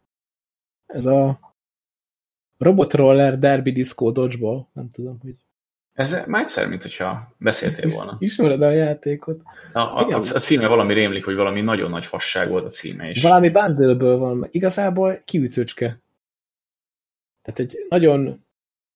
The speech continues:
Speaker 1: ilyen, hát nem is tudom, nem is tudom, hogy na-, nagyon neonfényekkel tarkított,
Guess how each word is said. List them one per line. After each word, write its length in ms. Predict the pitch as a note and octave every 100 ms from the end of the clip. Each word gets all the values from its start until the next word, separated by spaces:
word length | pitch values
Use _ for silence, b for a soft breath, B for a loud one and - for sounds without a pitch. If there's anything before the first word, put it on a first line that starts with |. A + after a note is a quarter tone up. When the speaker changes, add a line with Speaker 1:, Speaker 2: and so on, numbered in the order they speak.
| _ _
Speaker 1:
ilyen, 460 | - C#3 C3 C3 -
hát 320 | - G#3+ F3+
nem 120 | D3 C#3+
is 120 | -
tudom, 360 | B2+ C3 C3+ -
nem 100 | D#3
is 120 | -
tudom, 180 | A#2+ A#2+
hogy 100 | - _ _ _ _ _ _ _ _ b b b b b -
na-, 280 | D#3+ A3 F#3
nagyon 260 | D#3+ F#3+ D3
neonfényekkel 1000 | F#3 E3+ C#3 - B2+ A#2+ A2+ - A#2 A#2
tarkított, 880 | C#3 B2+ - A2+ A2+ B2 A#2+ _